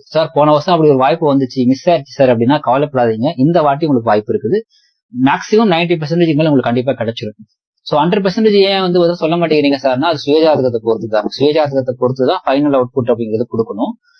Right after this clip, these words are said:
So, பொருளாதாரத்தை பொறுத்தளவு பயப்பட தேவையில்லை. உங்களுடைய கடன் வந்து பாத்தீங்கன்னா, உங்களுக்கு அச்சுறுத்தக்கூடிய கடன் கூட வந்து பாத்தீங்கன்னா, இனி வரக்கூடிய காலகட்டத்துல உங்களுடைய கண்ட்ரோலுக்குரிய ஒரு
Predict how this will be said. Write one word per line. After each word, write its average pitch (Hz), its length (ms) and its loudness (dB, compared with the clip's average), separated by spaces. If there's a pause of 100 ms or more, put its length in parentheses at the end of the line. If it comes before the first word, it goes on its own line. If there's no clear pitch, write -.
(220)
So, - 140 -4
பொருளாதாரத்தை 202 560 2
பொறுத்தளவு 170 340 0
பயப்பட 160 340 2
தேவையில்லை. 120 460 0 (120)
உங்களுடைய 139 340 2
கடன் 180 320 0
வந்து 175 220 0
பாத்தீங்கன்னா, 156 480 0
உங்களுக்கு 139 360 2 (220)
அச்சுறுத்தக்கூடிய 202 680 0
கடன் 160 260 -2
கூட 160 180 -2
வந்து 160 160 0
பாத்தீங்கன்னா, 151 320 0
இனி 151 100 0
வரக்கூடிய 156 340 2
காலகட்டத்துல 135 560 0
உங்களுடைய 131 260 0
கண்ட்ரோலுக்குரிய 165 720 2
ஒரு 139 160 2